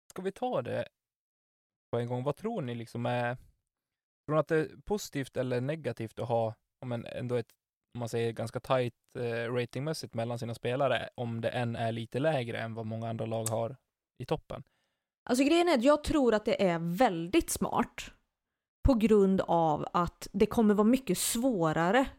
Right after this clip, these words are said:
Speaker 2: för det andra laget att, att göra sina pickningar.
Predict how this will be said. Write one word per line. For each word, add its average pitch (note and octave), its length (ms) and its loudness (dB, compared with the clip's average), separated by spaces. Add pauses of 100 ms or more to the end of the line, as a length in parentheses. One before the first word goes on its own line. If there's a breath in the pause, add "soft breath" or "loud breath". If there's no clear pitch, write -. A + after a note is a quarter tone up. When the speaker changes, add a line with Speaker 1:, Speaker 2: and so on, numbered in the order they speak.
(180)
Speaker 2:
för A3 80 6
det - 180 2
andra A3 340 4
laget E3+ 460 2 (180)
att, F#3 340 0
att G3 120 0
göra F3+ 380 2
sina F3+ 280 0
pickningar. A#3 680 0